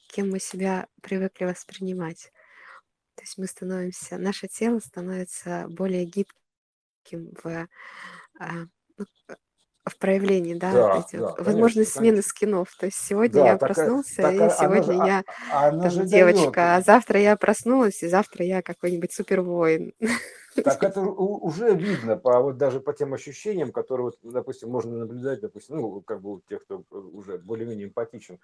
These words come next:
Speaker 2: даже просто при просмотре фильма или ощущ-, любого фрагмента, то есть ты можешь в него подгрузиться, да, то есть ты,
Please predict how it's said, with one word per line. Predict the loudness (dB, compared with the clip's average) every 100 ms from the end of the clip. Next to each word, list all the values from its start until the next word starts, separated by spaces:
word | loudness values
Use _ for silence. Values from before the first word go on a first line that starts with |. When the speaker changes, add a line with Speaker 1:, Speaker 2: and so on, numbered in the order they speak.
| _ _
Speaker 2:
даже | -2 0
просто | -2 -4
при | -6 -6
просмотре | -2 -2 -2 -6 -8
фильма | -12 -8 -4 -2
или | -2
ощущ-, | -6 -14
любого | -8 -2 -2 0
фрагмента, | -2 -2 -4 -6 -10
то | -12
есть | -12 -8
ты | -8 -8 _ _
можешь | -2 -2
в | 0
него | -2
подгрузиться, | -2 -4 -4 -4 -4 -8 -8 -4
да, | -2
то | -2
есть | -10 -12
ты, | -14